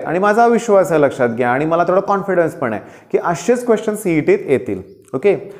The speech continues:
आता बघा, सीओ, बरं, कॅरोज ॲसिडचा फॉर्म्युला काय? एच टू एस ओ फाईव्ह.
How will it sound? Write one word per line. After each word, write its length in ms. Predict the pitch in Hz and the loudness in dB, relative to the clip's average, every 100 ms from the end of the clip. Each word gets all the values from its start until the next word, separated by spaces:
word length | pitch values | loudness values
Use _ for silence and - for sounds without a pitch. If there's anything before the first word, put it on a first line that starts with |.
| - - | -20 -4
आता 200 | 185 240 | 0 4
बघा, 260 | 233 202 277 - - - - | 4 2 0 -6 -18 -20 -20
सीओ, 380 | - 226 226 147 - - - - _ _ - | 0 4 4 4 0 -10 -14 -20 _ _ -4
बरं, 120 | 135 | -2
कॅरोज 360 | 135 185 202 220 | 2 4 4 4
ॲसिडचा 300 | 220 208 214 | 4 2 0
फॉर्म्युला 360 | 220 208 202 202 | 2 0 2 0
काय? 200 | 202 202 | 0 0
एच 260 | 170 170 - | 0 0 -2
टू 140 | 208 | 2
एस 300 | 165 - - | 2 0 -4
ओ 140 | - 160 | -2 0
फाईव्ह. 300 | 160 127 | 0 0